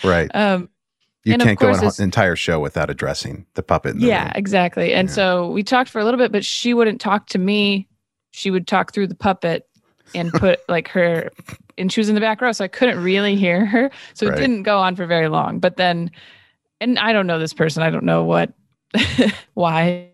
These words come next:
Speaker 2: she
Speaker 1: Mm-hmm.
Speaker 2: travels with a puppet. But as soon as I get off stage, the owner of the, or I guess the manager of the theater w-, had told the headliner, Brad, that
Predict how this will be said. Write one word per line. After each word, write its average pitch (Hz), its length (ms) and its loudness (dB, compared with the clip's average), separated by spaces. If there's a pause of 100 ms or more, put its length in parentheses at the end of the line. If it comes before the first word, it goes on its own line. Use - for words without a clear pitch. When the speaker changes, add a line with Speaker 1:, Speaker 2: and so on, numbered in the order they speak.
Speaker 2:
she 101 80 2
Speaker 1:
Mm-hmm. 98 300 2
Speaker 2:
travels 190 440 -4
with 214 120 -6
a 233 40 -10
puppet. 359 340 0 (680)
But 233 160 0
as 226 140 0
soon 277 140 0
as 262 80 0
I 247 80 2
get 233 140 2
off 214 240 0 (100)
stage, 214 500 -2
the 202 240 2
owner 196 280 2
of 185 160 0
the, 175 420 0 (320)
or 185 100 -2
I 175 60 2
guess 180 200 0
the 165 220 0
manager 170 400 0
of 165 80 -4
the 175 100 -8
theater 170 420 0 (1300)
w-, 175 180 -4
had 175 280 2
told 175 560 0 (100)
the 175 120 0
headliner, 170 440 0
Brad, 165 540 0
that 160 300 0